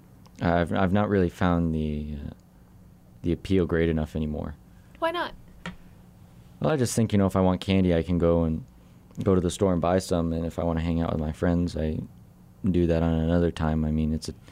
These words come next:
Speaker 1: it is a <laughs> Tuesday this week after all, like Michael said, which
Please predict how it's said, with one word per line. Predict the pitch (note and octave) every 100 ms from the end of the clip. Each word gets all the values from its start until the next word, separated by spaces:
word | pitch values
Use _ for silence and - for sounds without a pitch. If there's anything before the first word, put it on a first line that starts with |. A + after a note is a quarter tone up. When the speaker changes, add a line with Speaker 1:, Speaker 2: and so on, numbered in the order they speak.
| - - - -
Speaker 1:
it |
is | G2+ -
a |
<laughs> | -
Tuesday | - G#2+ - D#2+
this | D#2 -
week | E2 -
after | D#2+ - F2
all, | E2+ F2 F2 - - - - - - -
like | F2
Michael | F2 E2+ E2
said, | D#2+ F2 E2+
which | E2+ D#2+ -